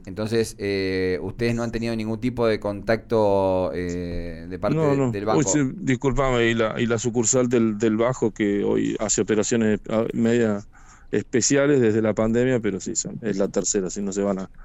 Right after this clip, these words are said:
Speaker 1: Está
Speaker 2: se van a
Speaker 1: bien.
Speaker 2: enojar ahí las chicas.
Speaker 1: Está bien. Y, y, y más allá de, del contacto que ustedes no tuvieron con el banco, eh, a nivel nacional, eh, de parte del
Speaker 2: Eh,
Speaker 1: sindicato,
Speaker 2: no, no, yo, yo te
Speaker 1: ¿tampoco?
Speaker 2: hablaba a nivel nacional, te
Speaker 1: Ah,
Speaker 2: estaba
Speaker 1: está bien,
Speaker 2: informando
Speaker 1: está
Speaker 2: ahí
Speaker 1: bien.
Speaker 2: en parte a, a nivel nacional.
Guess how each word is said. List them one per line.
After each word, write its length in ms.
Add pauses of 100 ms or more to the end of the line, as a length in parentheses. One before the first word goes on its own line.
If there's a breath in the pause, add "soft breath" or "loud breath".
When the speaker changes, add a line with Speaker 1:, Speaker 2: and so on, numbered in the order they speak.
(840 loud breath)
Speaker 1:
Está 200
Speaker 2:
se 80
van 60
a 80
Speaker 1:
bien. 100
Speaker 2:
enojar 260
ahí 100
las 140
chicas. 260
Speaker 1:
Está 140
bien. 280
Y, 160
y, 280
y 160
más 160
allá 220
de, 100
del 540
contacto 420
que 60
ustedes 260
no 160
tuvieron 460
con 340
el 100
banco, 460
eh, 220
a 80
nivel 260
nacional, 720
eh, 480
de 80
parte 300
del 440
Speaker 2:
Eh, 40
Speaker 1:
sindicato, 400
Speaker 2:
no, 80
no, 160
yo, 120
yo 100
te 20
Speaker 1:
¿tampoco? 260
Speaker 2:
hablaba 240
a 40
nivel 240
nacional, 420
te 80
Speaker 1:
Ah, 80
Speaker 2:
estaba 160
Speaker 1:
está 140
bien, 100
Speaker 2:
informando 160
Speaker 1:
está 80
Speaker 2:
ahí 60
Speaker 1:
bien. 120
Speaker 2:
en 60
parte 360
a, 440
a 20
nivel 300
nacional. 520